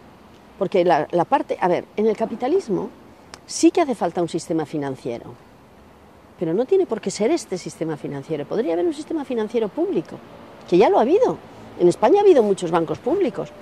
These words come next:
pero todo el periodo neoliberal ha hundido todos los bancos públicos, los ha destruido. Bueno, pues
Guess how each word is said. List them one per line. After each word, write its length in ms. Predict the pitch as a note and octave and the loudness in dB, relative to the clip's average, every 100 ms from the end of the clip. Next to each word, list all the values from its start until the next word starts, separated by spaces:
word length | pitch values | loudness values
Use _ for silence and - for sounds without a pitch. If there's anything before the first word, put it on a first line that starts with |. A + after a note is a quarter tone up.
| - - | -20 -10
pero 120 | - E3+ | -2 2
todo 180 | A3+ B3 | 6 6
el 80 | |
periodo 320 | A#3+ B3 C4 B3+ | 6 2 2 2
neoliberal 580 | B3+ B3 A#3+ B3+ C4+ | 2 2 2 2 2
ha 60 | C4+ | 2
hundido 420 | A3+ G#3 E4 B3 | 2 2 4 4
todos 200 | - E3 | 2 0
los 120 | E3 | 0
bancos 320 | D#3+ E3 D3 C#3 | -2 -4 -6 -10
públicos, 560 | D#3 C#3 C3 - - - | -8 -8 -8 -10 -16 -14
los 140 | F3+ F#3 | -8 -4
ha 40 | |
destruido. 560 | F#3 F3 - A3 A3 D#3 - - - - | -4 -2 -2 0 0 -2 -4 -20 -20 -16
Bueno, 200 | - - - | -12 -12 -10
pues 200 | F3+ - | -10 -10